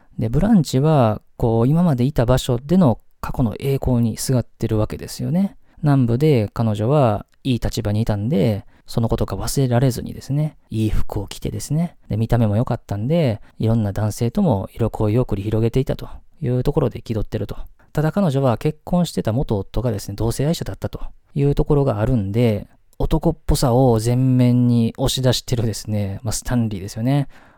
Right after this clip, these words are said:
だからこの映画では下着ですよね。当時のTシャツってのは下着姿で彼女の前に平気で現れてですね。で、その腕から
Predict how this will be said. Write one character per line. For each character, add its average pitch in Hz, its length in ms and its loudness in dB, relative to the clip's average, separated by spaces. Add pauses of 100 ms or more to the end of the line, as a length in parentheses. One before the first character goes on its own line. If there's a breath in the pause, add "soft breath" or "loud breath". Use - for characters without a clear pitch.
だ 127 100 -2
か 110 60 0
ら 110 80 0
こ 139 100 -2
の 147 100 2
映 147 60 2
画 131 80 4
で 170 100 4
は 127 200 4
下 - 460 -2
着 131 260 -2
で 110 100 0
す 107 160 -10
よ 104 100 -4
ね。 165 240 0
当 120 220 2
時 98 280 -6
の 110 120 -6
T 104 160 -6
シ 101 100 -4
ャ - 20 -6
ツ - 120 -10
っ - 20 -8
て - 120 -8
の 95 100 -6
は 90 180 -12 (140)
下 - 260 -4
着 113 100 -8
姿 123 400 -2
で 160 280 0
彼 110 200 -2
女 101 100 -4
の 101 100 -2
前 104 200 0
に 101 140 -4
平 - 260 -4
気 110 140 -6
で 107 80 -2
現 113 120 0 (160)
れ 107 80 -2
て - 100 -8
で - 80 -12
す - 120 -8
ね。 151 260 -2 (540 loud breath)
で、 104 100 -6
そ 110 100 -4
の 104 300 0 (180)
腕 113 180 0
か 104 100 -6
ら 95 200 -8